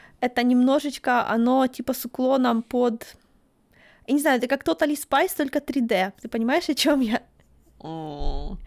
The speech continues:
Speaker 1: Там, допустим, есть вот эта вот фигня, когда персонаж поворачивается в профиль, а его рот не поворачивается, он как бы остаётся на щеке, как в аниме.
Speaker 2: Ох,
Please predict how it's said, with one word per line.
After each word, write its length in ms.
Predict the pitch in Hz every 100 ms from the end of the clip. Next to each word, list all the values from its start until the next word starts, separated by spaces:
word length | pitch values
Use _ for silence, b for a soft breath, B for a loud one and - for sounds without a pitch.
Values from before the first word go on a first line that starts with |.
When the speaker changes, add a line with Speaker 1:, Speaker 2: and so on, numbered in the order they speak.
| B B B B
Speaker 1:
Там, 160 | 254
допустим, 380 | 294 294 320 302
есть 120 | 302
вот 100 | 285 294
эта 120 | 285
вот 120 | 277
фигня, 300 | - 240 320
когда 180 | - 285
персонаж 300 | 269 - 269
поворачивается 500 | 254 254 254 269 247
в 60 | -
профиль, 400 | 240 214 339 381
а 40 | 233
его 240 | 240 226
рот 220 | 247 294
не 80 | 294
поворачивается, 760 | 254 240 226 233 - 196 190 196
он 60 |
как 140 | 220 220
бы 80 | 226
остаётся 400 | - 254 269 226
на 140 | 233
щеке, 420 | - 233 - 180
как 160 | - 214
в 20 |
аниме. 400 | 226 220 202 190 - b b b b -
Speaker 2:
Ох, 260 | - 196